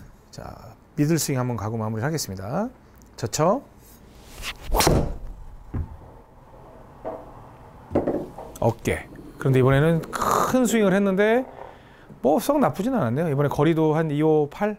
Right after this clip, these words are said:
정도 나왔네요. 근데 힘들지 않아요. 익숙해지면.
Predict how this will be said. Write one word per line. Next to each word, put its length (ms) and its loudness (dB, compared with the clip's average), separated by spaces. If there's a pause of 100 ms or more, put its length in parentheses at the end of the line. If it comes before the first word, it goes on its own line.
(120)
정도 220 -4
나왔네요. 400 -4 (480)
근데 140 2
힘들지 400 2
않아요. 340 -8 (100)
익숙해지면. 520 -6